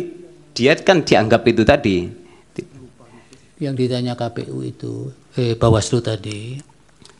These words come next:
Speaker 2: Anda melihat tidak di pertimbangan hukum putusan D K P P itu
Speaker 1: Hmm.
Speaker 2: membenarkan apa yang dilakukan K P U tentang penerimaan pendaftaran Gibran itu?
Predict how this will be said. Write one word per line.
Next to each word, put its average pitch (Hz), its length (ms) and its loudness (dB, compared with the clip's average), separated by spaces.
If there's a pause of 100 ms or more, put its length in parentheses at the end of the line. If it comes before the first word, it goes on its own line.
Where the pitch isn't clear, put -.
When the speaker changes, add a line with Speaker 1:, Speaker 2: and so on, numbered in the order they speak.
(240)
Speaker 2:
Anda 139 320 0
melihat 160 400 0
tidak 131 400 -4
di 131 80 -4
pertimbangan 131 760 -2
hukum 180 320 -2
putusan 147 440 -4
D 120 160 -4
K 117 200 -4
P 117 120 -6
P 117 240 -8
itu 120 680 -6 (200)
Speaker 1:
Hmm. - 120 -8
Speaker 2:
membenarkan 127 720 0
apa 165 360 -2
yang 151 120 0
dilakukan 123 680 -2 (320)
K - 60 -6 (140)
P 147 120 -2
U 156 120 0
tentang 151 440 -2
penerimaan 135 640 -4
pendaftaran 123 560 -6
Gibran 117 400 -8
itu? 110 240 -16